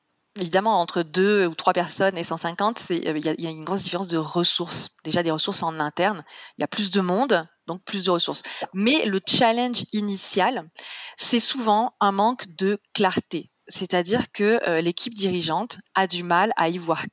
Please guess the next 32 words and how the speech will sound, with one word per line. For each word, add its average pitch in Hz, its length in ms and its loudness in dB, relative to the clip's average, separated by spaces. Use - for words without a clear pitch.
clair 196 200 4
dans 175 80 -4
sa 160 120 -4
stratégie, 160 540 -4
à 170 100 6
voir 190 220 4
ce - 80 -10
qui - 160 -8
bloque. 170 340 2
Et 196 60 2
ça, 277 340 4
c'est 226 140 -2
quelque 220 220 2
chose 277 260 2
qui 247 140 2
est - 20 2
naturel, 214 640 2
qui 214 100 -2
est 196 100 -4
tout - 120 -6
à 220 80 4
fait 214 160 -2
normal. 190 560 2
Si - 120 0
tu 208 140 0
pars 277 180 6
du 233 100 -4
principe 226 440 -2
que 226 100 -2
ça 196 180 2
va 180 80 2
être, 170 120 -4